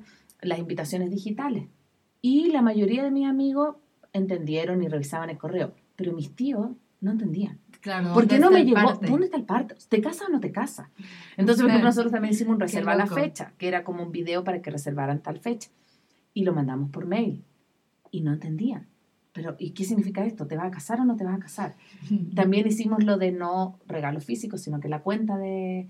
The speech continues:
Speaker 1: bueno, que acá se ocupa, en Chile no, en
Speaker 2: Sí.
Speaker 1: Chile se ocupa comprar regalos. Entonces, claro, hicimos un montón de cosas que ahora yo miro y la gente le llamaba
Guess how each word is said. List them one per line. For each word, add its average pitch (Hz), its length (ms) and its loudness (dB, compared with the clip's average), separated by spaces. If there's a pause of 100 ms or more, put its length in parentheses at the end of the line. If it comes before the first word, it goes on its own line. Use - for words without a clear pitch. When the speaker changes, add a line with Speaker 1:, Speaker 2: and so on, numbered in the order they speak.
(140)
Speaker 1:
bueno, 196 160 2
que 185 80 -4
acá 190 120 -6
se 190 120 -6
ocupa, 185 300 -4
en 139 100 -4
Chile 190 280 -2
no, 156 140 -2
en 135 100 -6
Speaker 2:
Sí. 202 60 -12
Speaker 1:
Chile 170 160 -10
se 180 80 -14
ocupa 175 540 -4
comprar 170 360 -8
regalos. 170 420 -2 (440)
Entonces, 269 400 -4
claro, 240 340 2
hicimos 254 380 2
un 262 80 6
montón 233 300 4
de 254 100 0
cosas 262 260 -8
que 247 120 -4
ahora 233 100 0
yo 226 140 0
miro 233 360 0
y 220 60 -6
la 202 140 -4
gente 220 360 -6
le 233 120 -2
llamaba 196 500 -4